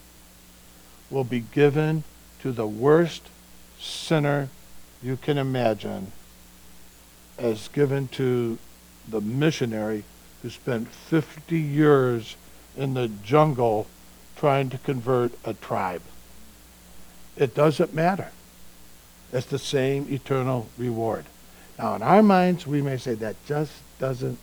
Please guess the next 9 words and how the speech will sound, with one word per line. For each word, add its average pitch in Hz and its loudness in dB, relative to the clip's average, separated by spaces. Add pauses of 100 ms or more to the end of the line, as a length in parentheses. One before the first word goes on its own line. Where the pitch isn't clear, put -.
seem 120 -6 (340)
fair." 98 -6 (1400)
Um, 101 -8 (340)
but 110 -12 (1400)
in 113 -6
God's 131 4
economy, 104 -6 (720)
there's 101 -4
equality. 92 -6